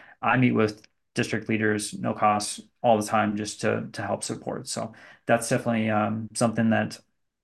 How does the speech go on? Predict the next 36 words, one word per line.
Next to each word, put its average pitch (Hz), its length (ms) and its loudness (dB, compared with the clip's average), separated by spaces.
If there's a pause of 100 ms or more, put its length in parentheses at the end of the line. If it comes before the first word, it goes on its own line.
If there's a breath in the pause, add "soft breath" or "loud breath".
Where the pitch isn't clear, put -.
(400)
I 117 160 6
wanna 127 180 6
give 131 200 4
back 131 220 4
to, 151 420 -2
you 139 100 -4
know, 127 120 4
with 127 260 -2
education, 127 520 0
with, 113 240 -4
with 117 160 -2
administrators, 117 500 0
with 107 120 -4
teachers. 117 460 0 (320 loud breath)
And 107 180 0
so 104 220 4
if - 180 -4
there's 107 180 2
something 107 280 0
that 101 220 0
you've 104 120 -2
heard 104 220 0
today 104 240 0
that 101 200 -4
you 110 120 -2
want 104 340 -2
to - 100 -8
expand 123 400 0
upon 190 300 4
and 104 180 2
you 104 80 -2
wanna 104 320 0 (240)
set - 160 0
up 110 120 -2
a 110 40 0
meeting, 110 400 0